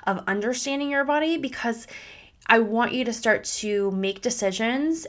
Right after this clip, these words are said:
and kind of step back and say, "Okay, how does that feel in my body?" And start to track patterns of, "Ooh, okay, every time I make this decision, it feels this way in my body, and then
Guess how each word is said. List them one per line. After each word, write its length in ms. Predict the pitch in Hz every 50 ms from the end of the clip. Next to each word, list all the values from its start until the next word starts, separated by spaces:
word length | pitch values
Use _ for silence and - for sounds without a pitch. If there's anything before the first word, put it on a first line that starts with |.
| - -
and 240 | 214 202 196 190
kind 200 | 185 - 202 196
of 60 | 180 175
step 280 | - - - 196 - -
back 220 | 185 185 185 -
and 160 | 208 196 190
say, 400 | 190 - 185 180 180 180 185 185 -
"Okay, 200 | - - - 170
how 240 | 165 - - 180
does 160 | 185 196 190 190
that 180 | 185 - -
feel 180 | - 196 185 180
in 100 | 180 180
my 160 | 180 175 180
body?" 480 | 180 185 170 165 170 - - - 220 - - - - - -
And 100 | - 240
start 220 | 240 277 294 320 330
to 100 | 392 381
track 460 | - - - 247 247 254 254 - -
patterns 720 | - - - 196 233 320 320 208 - - - - 214 -
of, 400 | - 202 196 190 185 185 180 - - - - - - - -
"Ooh, 280 | 339 381 339 240 214
okay, 320 | 214 233 - 190 185 - -
every 240 | 185 190 202 233 254
time 220 | 247 - 247 247 247
I 60 | 233
make 240 | 226 233 226 - -
this 200 | 277 302 302 -
decision, 420 | 233 208 - 196 180 - 185 185
it 140 | 185 - -
feels 240 | 214 214 220 196 190
this 220 | 220 262 262 -
way 80 | 294 269
in 60 | 247
my 120 | 233 214
body, 420 | 202 220 233 240 214 185 185 175 -
and 140 | 185 180
then 320 | 196 190 196 196 196 196